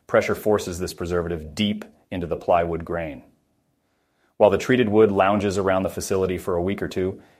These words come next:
it's soon whisked away to the Port of Mobile in Alabama, destined for export back to Uruguay. Now here's where things get sticky. The process is meant to make the plywood more durable,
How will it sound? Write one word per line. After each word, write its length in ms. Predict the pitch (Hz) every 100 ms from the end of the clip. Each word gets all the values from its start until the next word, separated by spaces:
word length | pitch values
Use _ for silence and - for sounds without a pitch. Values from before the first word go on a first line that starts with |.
| -
it's 180 | 104
soon 380 | - - 123 113
whisked 280 | 101 107 -
away 500 | 107 101 90 90 - - _
to 60 | -
the 80 | 92
Port 240 | - 110
of 60 | 98
Mobile 480 | 98 90 95 90 78
in 100 | 90
Alabama, 640 | 87 90 85 85 80 69 - _ _ -
destined 460 | 104 101 - 95
for 160 | 90 95
export 420 | 98 - 92 -
back 180 | 90 87
to 100 | -
Uruguay. 540 | 87 87 78 76 71 - - _ _ _ _
Now 120 | 113
here's 240 | 104 165 143
where 100 | 127
things 280 | 117 107
get 140 | 98 95
sticky. 400 | - - 71 - _ _ _ _ _ -
The 60 |
process 440 | 110 131 135 127 117
is 80 |
meant 180 | 107 104
to 60 | 101
make 180 | 95 -
the 60 |
plywood 420 | - - 101 95
more 180 | 87 82
durable, 540 | 80 82 76 67 65